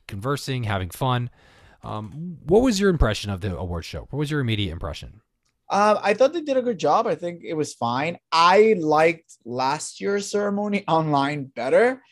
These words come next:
Speaker 2: but I think it's a good return to quote unquote normal. It's not the first return 'cause we had the Oscars, ha-, do some sort of in-person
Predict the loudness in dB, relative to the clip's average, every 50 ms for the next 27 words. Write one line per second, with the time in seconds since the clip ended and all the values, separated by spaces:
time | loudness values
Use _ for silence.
0 | _ _ _ _ 2 2 4 4 2 0 -2 _ -8 -6 -6 -6 -6 -4 0 0
1 | 0 0 0 -4 -4 -4 -6 -8 _ _ 0 2 2 2 2 0 -6 -8 -8 -8
2 | -10 -18 -18 -10 -4 0 2 4 4 4 2 0 -2 -4 -8 -12 -14 _ _ _
3 | _ _ _ _ _ -10 -10 -10 -8 -4 -2 0 0 0 -2 -4 -4 -4 -4 -4
4 | -6 -10 -12 -10 -8 -6 -4 -4 -4 0 0 0 0 0 0 -2 -4 -4 -2 -4
5 | -4 -4 -2 -4 -6 -6 _ _ -8 -6 -4 -4 -4 -6 -10 -10 -12 -10 -8 -6
6 | -6 -4 -4 -4 -6 -8 -8 -8 -8 -8 -8 -10 -12 -16 -12 -6 -2 -2 -2 -2
7 | -4 -2 0 0 2 2 0 -2 -4 -10 _ _ _ _ _ _ _ _ _ _
8 | _ _ -16 -10 -4 -2 -2 -2 -2 -4 -4 -4 -4 -4 -6 -8 -8 -6 -4 -4
9 | -4 -4 -6 -4 -2 -2 -2 -2 -2 -4 -6 -8 -8 -8 -10 -10 -10 -10 -10 -8
10 | -10 -12 -12 -12 -14 -18